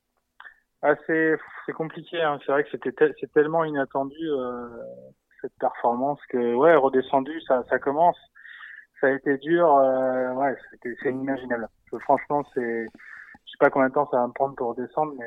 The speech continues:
peut-être que d'ici une semaine, ça ira mieux. <laughs> Mais là, c'est vrai que c'est, bah, c'est tellement inattendu. C'était même pas... Enfin, je l'ai dit, hein, plusieurs fois, euh, j'étais même pas là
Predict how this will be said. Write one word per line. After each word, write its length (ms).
peut-être 160
que 320
d'ici 400
une 120
semaine, 340
ça 80
ira 140
mieux. 120
<laughs> 920
Mais 60
là, 240
c'est 60
vrai 180
que 60
c'est, 280
bah, 140
c'est 140
tellement 260
inattendu. 420
C'était 200
même 220
pas... 420
Enfin, 220
je 80
l'ai 80
dit, 240
hein, 240
plusieurs 380
fois, 120
euh, 540
j'étais 180
même 140
pas 140
là 140